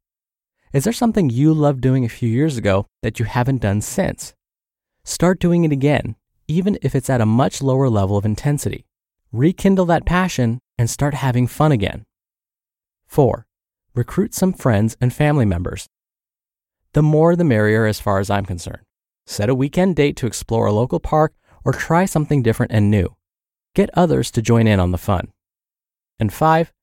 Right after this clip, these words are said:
do something awesome. Time flies and life is short. Make the most of what you have and do something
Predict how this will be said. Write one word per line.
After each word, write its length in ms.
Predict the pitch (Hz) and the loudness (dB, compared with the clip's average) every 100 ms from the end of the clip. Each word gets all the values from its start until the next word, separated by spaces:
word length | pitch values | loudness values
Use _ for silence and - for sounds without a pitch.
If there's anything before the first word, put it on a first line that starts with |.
| _ _ _ - | _ _ _ 0
do 180 | 170 165 | 2 2
something 400 | - 120 110 113 - | 2 -2 0 -4 -2
awesome. 460 | 101 92 - 87 - _ _ _ _ _ _ _ | -2 -2 -4 -12 -14 _ _ _ _ _ _ _
Time 240 | - 175 185 | -2 0 0
flies 520 | - 131 120 123 - - | -2 0 0 -2 -4 -6
and 160 | 113 | -2
life 280 | 104 95 - | 0 -2 -2
is 60 | 98 | -6
short. 360 | - 98 87 _ _ _ _ _ _ | -4 -6 -6 _ _ _ _ _ _
Make 260 | 120 156 202 | -2 0 0
the 100 | 190 | -2
most 300 | 151 151 - | 0 -2 -2
of 120 | 101 | -2
what 180 | 107 - | -4 -4
you 100 | 165 | -6
have 440 | - 139 120 120 - | 0 2 2 0 -4
and 140 | 113 | -4
do 160 | 101 135 | -2 -4
something 320 | - 120 127 | -4 -4 -6